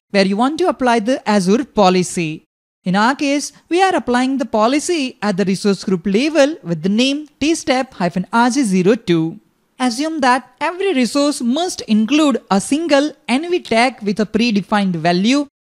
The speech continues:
which applies to all new resources created within this resource group. Let's create an Azure policy at the resource group level to achieve this. Expand settings and then click on Policies.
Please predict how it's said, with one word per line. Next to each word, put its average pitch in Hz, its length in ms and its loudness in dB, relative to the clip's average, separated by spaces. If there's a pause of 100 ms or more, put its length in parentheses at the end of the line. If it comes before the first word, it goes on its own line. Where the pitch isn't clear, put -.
which 170 180 -2
applies 247 520 0
to 285 160 -8
all 339 300 4
new 277 200 -2
resources 254 720 0
created 277 760 -2
within 190 320 0
this 285 240 0
resource 196 500 4
group. 160 300 0 (440)
Let's 370 220 -2
create 320 420 0 (100)
an 196 120 0
Azure 190 320 2
policy 285 800 0
at 190 160 0
the 196 100 0
resource 196 380 0
group 185 240 -4
level 254 560 0 (120)
to 359 340 2
achieve 202 360 4
this. 175 480 -4 (400)
Expand 185 440 -4
settings 294 580 -2 (260)
and 196 140 0
then 233 160 0
click 320 180 -4
on 254 280 -2
Policies. 180 880 0